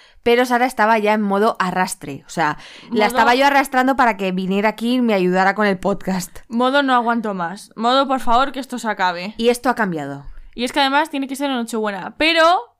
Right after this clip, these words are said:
Speaker 2: ha cambiado.
Speaker 1: Ha cambiado, venga, cuéntanos un poco, ¿qué es, eh, esto de la historia esta de esta mujer? Bueno, tú te habías pensado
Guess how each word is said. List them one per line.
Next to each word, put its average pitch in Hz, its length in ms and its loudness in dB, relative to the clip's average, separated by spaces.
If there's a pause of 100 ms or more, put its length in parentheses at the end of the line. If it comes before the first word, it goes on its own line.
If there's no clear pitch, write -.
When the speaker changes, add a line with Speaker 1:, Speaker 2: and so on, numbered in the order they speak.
(120)
Speaker 2:
ha 226 160 -2
cambiado. 240 720 0 (240)
Speaker 1:
Ha 196 100 0
cambiado, 165 400 -2
venga, 160 340 -8
cuéntanos 185 400 -6
un 185 80 -6
poco, 160 260 -12
¿qué 180 80 -12
es, 180 140 -14
eh, 180 320 -10 (140)
esto 208 340 -6
de 208 440 -2
la 196 120 0
historia 202 360 -6
esta 202 220 -6
de 196 80 -4
esta 190 180 -6
mujer? 214 460 -6 (300)
Bueno, 247 220 2
tú 185 100 -4
te 226 80 0
habías 254 320 -2
pensado 214 720 -2